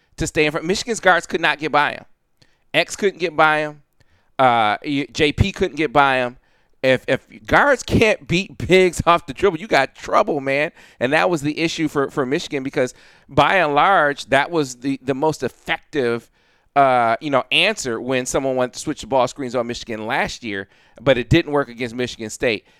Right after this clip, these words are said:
again, which gets back to my, my point. A, I, you certainly got to probe, and hopefully they can get Xavier Tillman in some, in some foul trouble. They are not as complete, I think, along the front line,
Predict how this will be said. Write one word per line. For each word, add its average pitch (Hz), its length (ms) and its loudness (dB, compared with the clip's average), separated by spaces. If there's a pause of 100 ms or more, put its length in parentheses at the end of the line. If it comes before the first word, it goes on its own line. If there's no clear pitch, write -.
(240)
again, 113 360 -8 (100)
which 127 200 -6
gets 139 160 -6
back 135 200 4
to 143 80 -8
my, 117 200 2
my 113 220 -4
point. 147 420 0 (920)
A, 156 460 2
I, 135 260 0
you 143 180 -10
certainly 175 320 -6
got 147 140 4
to 135 80 0
probe, 139 440 0
and 117 120 -6
hopefully 139 400 -4
they 127 120 -2
can 127 140 -16
get 120 220 -8
Xavier 120 240 -6
Tillman 120 400 -6
in 110 80 -10
some, 110 180 -14 (260)
in 127 100 -8
some 123 120 -12
foul 127 240 2
trouble. 117 260 -4
They 123 180 0
are 110 80 -2
not 131 500 -2
as 117 420 0
complete, 147 580 -8
I 120 200 0
think, 127 240 -12
along 120 260 -6
the 110 60 -14
front 127 320 -8
line, 107 400 -4